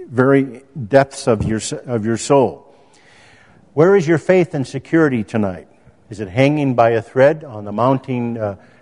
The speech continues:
tower of woes? Or are you on the fence, wondering, "Am I secure? Am I in, in a good position?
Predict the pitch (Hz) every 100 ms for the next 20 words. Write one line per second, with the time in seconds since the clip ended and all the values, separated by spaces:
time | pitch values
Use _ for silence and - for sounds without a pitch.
0 | _ 131 131 139 120 98 - 110 107 123
1 | 143 165 165 151 - _ - - - -
2 | - - 135 123 123 123 123 127 131 139
3 | 139 - 190 135 - - - _ 131 113
4 | 139 123 131 127 123 120 101 - _ _
5 | 120 123 123 123 - 123 - 135 131 131
6 | 131 135 139 123 113 113 110 110 107 -
7 | _ _ _ _ _ _ _ _ _ _
8 | - 117 113 113 104 123 120 120 110 127
9 | - 127 127